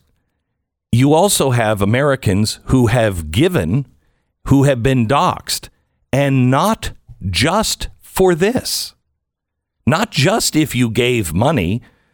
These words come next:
for this particular fund for the, for the truckers.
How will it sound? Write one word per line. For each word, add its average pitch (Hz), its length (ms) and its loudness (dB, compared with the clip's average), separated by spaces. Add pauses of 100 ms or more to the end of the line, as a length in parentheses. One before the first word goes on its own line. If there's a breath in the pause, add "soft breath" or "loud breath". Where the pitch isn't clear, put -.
(200 soft breath)
for 131 560 2 (260)
this 123 400 0
particular 135 760 -2
fund 190 500 0
for 147 300 2
the, 139 400 0 (240)
for 160 120 2
the 156 100 -2
truckers. - 600 -6